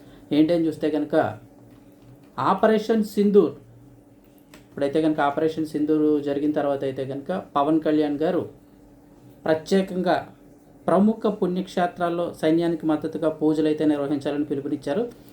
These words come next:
జన సైనికులందరికీ కూడా, అలాగే ఆ ఎమ్మెల్యేలు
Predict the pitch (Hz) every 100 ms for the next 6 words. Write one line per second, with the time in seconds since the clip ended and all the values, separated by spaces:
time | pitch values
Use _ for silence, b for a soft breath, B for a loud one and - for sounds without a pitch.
0 | B 123 147 151 175 165 156 151 143 151
1 | 151 151 156 180 180 143 143 143 - -
2 | 139 139 135 131 143 147 147 147